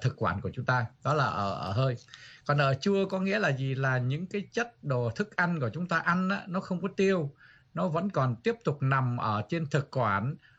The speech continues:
hoặc là đi xuống dạ dày mà nó không có tiêu, nó qua đêm. Và đến ngày hôm sau đó là chúng ta khi thức dậy chúng ta thấy ợ, mà ợ chua lên và có đôi khi thức ăn á, nó, à, trào lên.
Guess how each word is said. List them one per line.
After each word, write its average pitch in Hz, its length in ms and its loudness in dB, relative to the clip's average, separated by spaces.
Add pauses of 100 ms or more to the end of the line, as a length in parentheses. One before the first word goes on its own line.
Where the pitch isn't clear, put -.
(120)
hoặc 123 220 -2
là 127 100 2
đi 147 160 0
xuống 185 240 0
dạ 127 160 2
dày 117 280 0
mà 113 100 0
nó 147 100 0
không 160 200 -4
có 180 80 -2
tiêu, 170 420 0 (300)
nó 180 80 -2
qua 165 280 2
đêm. 165 320 2 (520)
Và 131 140 2
đến 180 160 0
ngày 139 200 2
hôm 156 180 -2
sau 185 300 2
đó 208 120 2 (300)
là 123 520 -2
chúng 185 140 -6
ta 160 360 2 (260)
khi 180 220 -2
thức 220 200 -2
dậy 135 240 0
chúng 170 100 -10
ta 160 120 0
thấy 156 120 -2
ợ, 147 300 2 (400)
mà 127 220 0
ợ 135 320 0
chua 196 260 2
lên 185 240 0
và 127 200 0
có 160 180 -4
đôi 160 200 -2
khi 156 160 -2
thức 220 200 -4
ăn 156 240 2
á, 175 140 -2 (120)
nó, 156 500 0
à, 139 280 2
trào 123 300 2
lên. 139 220 4